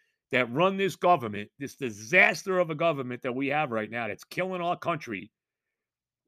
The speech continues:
You know, America last. This poor girl, who's no criminal, okay, you know, you can, you can go buy marijuana in New Jersey, uh, in a store now,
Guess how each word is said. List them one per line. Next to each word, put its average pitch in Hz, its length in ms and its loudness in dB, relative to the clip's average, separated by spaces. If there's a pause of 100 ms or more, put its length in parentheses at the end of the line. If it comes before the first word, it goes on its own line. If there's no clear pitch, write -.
(440)
You 131 100 0
know, 135 100 4
America 165 540 2
last. 165 480 2 (760)
This 214 180 2
poor 233 300 -2
girl, 160 480 6 (680)
who's 123 160 -6
no 208 220 6
criminal, 180 600 4 (160)
okay, 165 280 0
you 151 180 -2
know, 156 60 0
you 165 140 -2
can, 165 140 -6
you 170 160 -8
can 160 160 -6
go 202 120 4
buy 185 280 8
marijuana 175 760 4
in 160 80 -4
New 160 120 -4
Jersey, 139 600 2
uh, 135 140 2
in 143 160 -4
a 127 60 -6
store 202 400 4
now, 95 300 -4